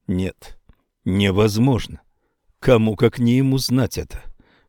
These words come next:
Комиссар колебался, машинально водя рукой по газете, потом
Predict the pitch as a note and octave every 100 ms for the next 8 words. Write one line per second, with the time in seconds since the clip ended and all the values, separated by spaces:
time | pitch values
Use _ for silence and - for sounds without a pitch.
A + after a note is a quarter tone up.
0 | _ B2+ A#2+ A#2+ - C3 A#2+ B2 A#2 G#2+
1 | B2+ A2+ - G#2+ G2+ A#2+ A2 G#2+ G2 F#2+
2 | F#2+ F#2 F#2 F2 C3 C3 - - _ _
3 | A#2 A2 G#2 F2+ C3+ - - - F2+ B2
4 | A2+